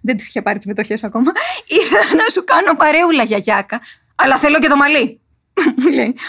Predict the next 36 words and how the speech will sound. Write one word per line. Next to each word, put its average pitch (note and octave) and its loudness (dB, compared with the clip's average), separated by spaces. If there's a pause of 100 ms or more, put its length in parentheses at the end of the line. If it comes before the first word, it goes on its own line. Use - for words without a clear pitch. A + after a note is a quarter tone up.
(100)
«Άντε, A3+ 0
πέρασε A#3 -2
και A#3 -6
το A3+ -8
καημένο, A#3 0
τον B3 -2
λυπήθηκα». A#3+ -6 (280)
Πέρασε G3 0
μέσα F#3+ -6
και F#3 -12
τα G3+ -12
λοιπά. A3+ -12
Του C4 -16
λέω, C#4+ -2
«Αχ, F4+ 0 (720)
αχ, - -6
πονάει D#3+ -16
η D#4+ -8 (100)
μέση D4 -4
μου». G#3+ -12
Γιατί G3+ -6
έπρεπε A3 -6
να C4 -4
σκεφτούν B3+ -6
αυτοί, G#3+ -6
είχα C#4 -6
ένα C4 -2
μαξιλάρι, A#3+ -2
να G3+ -2
μου F#3+ -4
φέρουν G3 0
ένα D#3+ -8
μαξιλάρι. G3+ -4
Μετά A#3 -6
του C#4 -4
κάνω, - -2